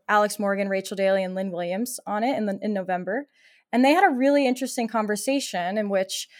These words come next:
you know, the players suggested doing this tournament when there are major international tournaments that are set to kick off. So I think that's another kind of fun way potentially to limit this, this,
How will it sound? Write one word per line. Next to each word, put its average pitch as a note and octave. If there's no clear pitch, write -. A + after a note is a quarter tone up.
you B3
know, A3
the G#3+
players C4+
suggested G#3
doing A#3+
this G#3
tournament G3
when A3+
there G3+
are F#3+
major G3+
international F#3
tournaments F3+
that E3+
are E3+
set -
to -
kick -
off. A#2
So G#3+
I D#4
think G4
that's C4
another A#3+
kind G3+
of G3
fun G#3+
way F#3
potentially G#3
to F#3+
limit A#3+
this, -
this, G#3+